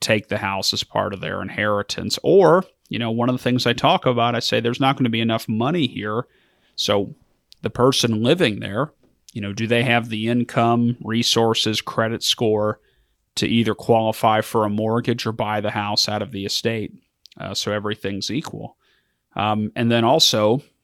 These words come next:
uh, how's upkeep look? You know, is it something where,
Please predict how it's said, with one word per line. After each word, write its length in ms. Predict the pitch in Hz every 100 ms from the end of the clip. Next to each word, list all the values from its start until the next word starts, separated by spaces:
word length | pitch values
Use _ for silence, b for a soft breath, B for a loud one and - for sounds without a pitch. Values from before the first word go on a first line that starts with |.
| _ _ _ _
uh, 200 | - 113
how's 280 | 110 131 127
upkeep 480 | 151 - - 110 -
look? 460 | 101 87 - - _ _ _ _ -
You 120 | 123
know, 180 | 113 107
is 160 | 120
it 100 | 127
something 600 | - - 123 120 123 120
where, 320 | 113 110 110